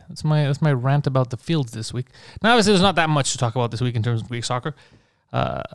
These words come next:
just the teams are tied. We're going into a derby next week. Olympiacos, paok, winner takes all. And by that, I mean first place.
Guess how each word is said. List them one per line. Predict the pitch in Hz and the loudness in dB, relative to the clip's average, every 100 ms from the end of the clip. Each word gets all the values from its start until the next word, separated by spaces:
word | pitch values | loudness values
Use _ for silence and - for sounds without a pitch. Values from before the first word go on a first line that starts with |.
| - - - - 131 | -18 -20 -20 -20 -4
just | 135 127 | 2 2
the | 123 | 0
teams | - 131 | 0 0
are | 113 | 2
tied. | 170 180 160 | 2 4 4
We're | |
going | 131 139 135 | 4 4 4
into | 151 143 | 4 6
a | |
derby | 139 208 180 | 6 6 6
next | 151 135 | 4 0
week. | 143 135 - - - _ _ | -2 -4 -10 -20 -20 _ _
Olympiacos, | 131 131 131 156 143 - | -2 2 2 2 0 0
paok, | 151 165 - | 2 2 0
winner | 131 165 202 190 190 - _ | 4 6 8 8 6 2 _
takes | - 175 156 - | 0 2 2 2
all. | 143 135 117 | 4 4 2
And | 131 | 0
by | 127 | 0
that, | 147 185 | 2 2
I | 185 | 4
mean | 180 180 | 2 2
first | 175 156 - | 0 -2 -2
place. | 143 - - | -4 -6 -16